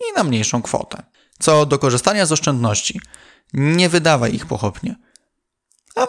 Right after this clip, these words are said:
może trafi się poważniejsza potrzeba do zrealizowania lub niespodziewanie odpukać, stracisz pracę.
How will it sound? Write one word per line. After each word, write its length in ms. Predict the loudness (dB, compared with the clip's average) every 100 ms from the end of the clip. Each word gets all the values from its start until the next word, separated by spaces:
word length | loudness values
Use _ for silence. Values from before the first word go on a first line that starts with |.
| 2
może 180 | 2
trafi 300 | 2 0 0
się 140 | 0 2
poważniejsza 600 | 0 0 0 2 2 0
potrzeba 400 | -2 0 0 0
do 120 | 0
zrealizowania 640 | 0 0 0 0 0 2
lub 200 | 0 0
niespodziewanie 840 | -2 -2 -2 0 0 0 2 0 0
odpukać, 680 | -2 -2 -2 0 0 -2 -6 -12 -8
stracisz 420 | 0 0 0 -2
pracę. 360 | -2 -2 -6